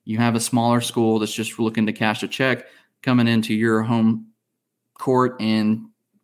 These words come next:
trying to just get some reps against higher competition. You're just trying to get reps, get guys used to it,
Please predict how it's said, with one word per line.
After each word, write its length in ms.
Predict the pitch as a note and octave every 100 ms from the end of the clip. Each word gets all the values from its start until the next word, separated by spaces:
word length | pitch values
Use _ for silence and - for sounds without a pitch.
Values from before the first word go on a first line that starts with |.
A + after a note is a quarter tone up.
| _ _ _ _ _ _ _
trying 420 | - A2 G#2+ G#2+
to 440 | A2 A2 G#2+ G#2 A2
just 240 | G#2 G2+ _ _ _ _ _ _ -
get 200 | A#2+ -
some 200 | A2+ A2+
reps 260 | A#2+ A#2+
against 260 | A2+ A2+ -
higher 180 | A#2 A2+
competition. 640 | A#2+ A2 - C3 C3 C3
You're 160 | A2+ A2+
just 160 | G#2+
trying 220 | - A#2
to 60 | A2+
get 180 | A2+ -
reps, 260 | A2 A2+
get 160 | - A2+
guys 240 | A2+ G#2
used 220 | A#2+ B2+ -
to 140 | C3
it, 180 | B2+